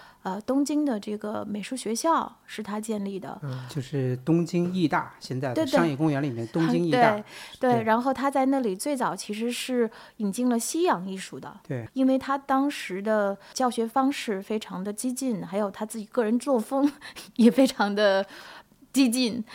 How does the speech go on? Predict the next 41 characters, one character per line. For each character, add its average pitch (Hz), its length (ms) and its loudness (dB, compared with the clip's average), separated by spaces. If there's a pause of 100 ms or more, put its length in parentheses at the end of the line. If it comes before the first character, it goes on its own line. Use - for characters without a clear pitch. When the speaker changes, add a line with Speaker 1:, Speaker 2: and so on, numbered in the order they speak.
(180)
Speaker 1:
所 233 140 2
以 254 100 4
其 226 160 -6
实 233 160 0
当 240 200 6
时 226 140 -2
他 233 160 -2
相 262 240 0
当 254 160 2
于 190 140 -2
是 214 320 -2
在 226 240 -2
东 247 240 2
京 254 220 2
已 175 80 -2
经 226 200 -2
难 185 240 -2
以 208 60 0
立 247 180 -2
足 170 360 -2
了。 262 320 2 (240)
然 190 180 0
后， 220 380 0 (340)
呃， 190 240 -4
最 247 160 0
后 254 180 0
是 233 220 -2
被 240 180 0
他 220 140 -2
的 247 100 0
导 208 200 -2
师 269 420 -2 (140)
费 - 180 -2
列 302 80 6
罗 208 160 2
萨 254 380 -4
带 330 280 4
到 208 200 0
了 185 160 -4
那 196 180 -4
个 131 400 -6